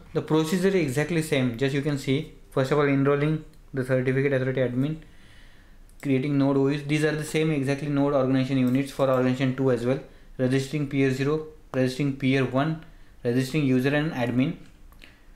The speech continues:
After that, creating the M S P for the registered users like peer zero, peer one, user and admin. This is the procedure. The, the procedure is exactly same for first of all registering the user,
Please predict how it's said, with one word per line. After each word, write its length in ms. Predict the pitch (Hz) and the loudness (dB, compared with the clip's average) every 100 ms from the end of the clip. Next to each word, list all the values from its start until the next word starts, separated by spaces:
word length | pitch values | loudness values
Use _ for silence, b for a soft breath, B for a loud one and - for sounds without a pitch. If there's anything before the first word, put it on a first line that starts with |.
| b b b - - | b b b -14 -12
After 180 | 123 156 | -4 0
that, 220 | 160 - | 0 0
creating 320 | 160 160 170 | -2 0 2
the 100 | 165 | 2
M 160 | 147 151 | 2 0
S 140 | 156 | -2
P 140 | - | -2
for 160 | 160 156 | 0 0
the 100 | 151 | 2
registered 460 | 135 143 139 156 147 | 0 0 0 0 2
users 380 | 131 127 139 | 2 2 0
like 380 | 139 131 131 - | 0 -2 -2 -8
peer 440 | - 131 131 135 135 - - - 113 | -2 0 2 0 -2 -12 -20 -16 -4
zero, 400 | 127 135 135 - - | 2 2 0 -8 -20
peer 260 | - 135 135 | -2 0 2
one, 260 | 127 127 139 - - - - - - - - - - | 2 2 -2 -12 -20 -20 -20 -20 -20 -20 -20 -20 -14
user 400 | - 143 139 147 | -2 0 2 0
and 220 | 143 185 - - | 0 -2 -6 -8
admin. 440 | 127 123 120 110 107 - b b b - | -2 -2 0 -4 -6 -14 b b b -6
This 140 | 151 | -4
is 80 | 170 | -4
the 60 | |
procedure. 460 | 165 170 160 175 196 | -2 -2 0 0 0
The, 360 | 196 151 151 147 | -2 -6 -2 -2
the 60 | |
procedure 420 | 143 165 156 180 | 0 0 0 0
is 180 | 202 190 | 0 2
exactly 360 | 160 143 156 160 | 2 2 0 0
same 280 | 151 135 131 | 0 0 0
for 260 | 135 131 B B B | -2 -2 B B B
first 220 | 147 143 | -2 0
of 80 | 160 | 0
all 80 | 156 | 2
registering 460 | 143 143 143 160 | 2 0 0 0
the 340 | 156 165 156 151 - | 2 2 0 -4 -2
user, 400 | 135 131 185 | 0 2 0